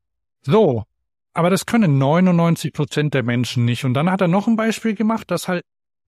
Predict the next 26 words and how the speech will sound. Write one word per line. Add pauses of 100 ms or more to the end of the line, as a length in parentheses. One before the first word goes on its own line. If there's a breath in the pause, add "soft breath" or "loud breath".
(100)
Online-Vertrieb
und
E-Bikes
auch
nicht
so
super
zusammenpassen, (320)
weshalb
Jeff
Bezos,
als
er
auf
der
Suche,
also
Jeff
Bezos
hat
anscheinend,
als
er
Amazon
gegründet
hat,